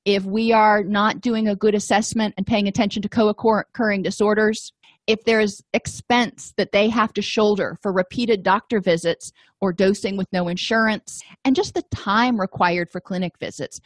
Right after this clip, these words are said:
I remember at the clinic opened at five o'clock in the morning, and people would start getting there at four fifteen to line up for dosing, and it would be a long process. Risks for medication-assisted therapy toxicity.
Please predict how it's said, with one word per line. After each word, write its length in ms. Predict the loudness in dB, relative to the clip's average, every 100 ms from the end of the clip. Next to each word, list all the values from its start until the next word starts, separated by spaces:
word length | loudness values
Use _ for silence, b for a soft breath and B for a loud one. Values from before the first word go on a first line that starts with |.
| b b 0
I 80 |
remember 600 | 2 2 2 2 2 0 0
at 280 | 0 0 -2 -6
the 160 | -6
clinic 340 | -4 -4 -4 -2
opened 420 | -2 0 -2 -4 -2
at 300 | 0 0 0
five 160 | 0 2
o'clock 320 | 2 0 0
in 40 | 0
the 60 |
morning, 460 | 2 2 0 -2 -6 _ _ _ _
and 160 | -2 0
people 320 | 0 0 0
would 180 | 0 -4 -20
start 340 | -2 -2 0
getting 320 | 0 0 0
there 260 | -2 -2 -2
at 160 | -4 -2
four 180 | -2
fifteen 520 | 0 -2 -2 -4 -4 -4
to 120 | -4
line 340 | 0 0 2
up 160 | 0 -2 _
for 140 | -4
dosing, 560 | 2 2 0 -6 -8 -12 B B -6
and 140 | -2
it 120 | 0
would 200 | -2 -2
be 260 | -4 -4 -2
a 200 | 0 0
long 720 | -2 0 2 4 2 0 -4 -10 _ _
process. 760 | 0 0 0 -6 -6 -8 -16 B B
Risks 360 | -2 -2 -2 -6
for 140 | -2
medication-assisted 1300 | 0 0 -2 -2 -2 0 -2 -2 -4 -4 -4 -4 -2
therapy 340 | 2 2 0
toxicity. 880 | -4 -4 -4 -6 -6 -4 -4 -6 -6